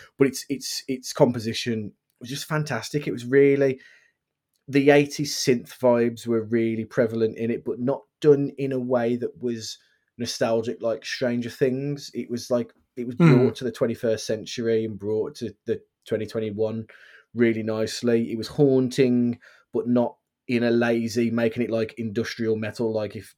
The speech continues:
Speaker 1: Blade goes into a nightclub and it's full of goths. Like, it's,
Speaker 2: <laughs>
Speaker 1: it, it was just really nicely done. I think it worked really well, and it was haunting enough that it give the, um, it give the stakes of what was going on in the film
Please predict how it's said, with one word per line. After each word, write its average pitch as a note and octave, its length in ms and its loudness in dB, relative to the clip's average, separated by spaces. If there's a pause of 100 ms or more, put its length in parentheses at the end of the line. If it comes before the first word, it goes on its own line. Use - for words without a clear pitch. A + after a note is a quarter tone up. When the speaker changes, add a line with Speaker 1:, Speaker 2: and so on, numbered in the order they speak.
Speaker 1:
Blade G#2+ 440 -4
goes G#2+ 280 0
into G#2+ 240 -6
a A2 40 -2
nightclub G#2 440 -6
and G2 80 -10
it's E2+ 100 -14
full A2 120 -4
of F#2 120 -8
goths. - 520 -10 (800)
Like, A#2 260 6 (100)
it's, D3 300 0
Speaker 2:
<laughs> D3+ 200 2
Speaker 1:
it, D3 160 -2 (680)
it F#3 60 -14
was F3+ 100 -8
just A3 140 -4
really G#3+ 360 0
nicely F#3+ 400 0
done. D3 460 2 (320)
I C3+ 40 -8
think D3+ 200 -4
it C3+ 100 -8
worked B2+ 340 2
really B2+ 380 -2
well, A2 360 2
and A2+ 340 -6 (320)
it A#2+ 100 -4
was B2 140 -2
haunting C#3+ 480 2
enough B2 320 -2
that A2+ 120 -2
it - 200 -10
give A2+ 380 -6 (480)
the, A2+ 520 -2
um, A2 280 -6 (1400)
it - 140 -6
give B2+ 180 -2
the B2 80 -6
stakes - 540 0
of A2+ 160 -2
what A#2+ 100 0
was A#2 120 -6
going A#2 260 4
on A#2 120 0
in A2+ 100 -2
the A2 100 -2
film G#2+ 560 -2